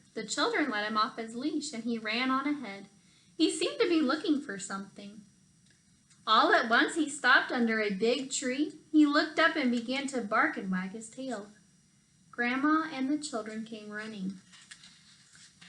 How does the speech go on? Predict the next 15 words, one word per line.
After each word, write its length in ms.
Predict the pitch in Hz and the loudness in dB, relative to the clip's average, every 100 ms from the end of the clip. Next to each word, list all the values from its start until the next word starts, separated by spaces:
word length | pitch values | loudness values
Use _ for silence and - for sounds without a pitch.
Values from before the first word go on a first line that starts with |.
| - - - - - _ _ - | -20 -20 -18 -20 -20 _ _ -2
They 160 | 226 | -2
got 300 | 220 226 254 | 4 4 4
to 140 | - 311 | 2 2
the 120 | 320 | 2
tree 360 | 302 - 466 440 | 0 0 2 2
and 200 | 240 214 | 2 0
looked 260 | 220 220 262 | -4 -4 -8
up 200 | 240 - | -8 -10
too. 460 | - 330 202 226 - _ _ | -6 -4 -4 -6 -12 _ _
Suddenly, 600 | - - 311 508 381 202 | -16 -2 2 4 2 0
one 260 | 202 220 277 | -4 -2 -2
of 120 | 320 | -2
the 80 | 254 | -4
children 420 | - 294 294 262 | -6 -8 -6 -6
said, 340 | - 214 214 | -6 -10 -10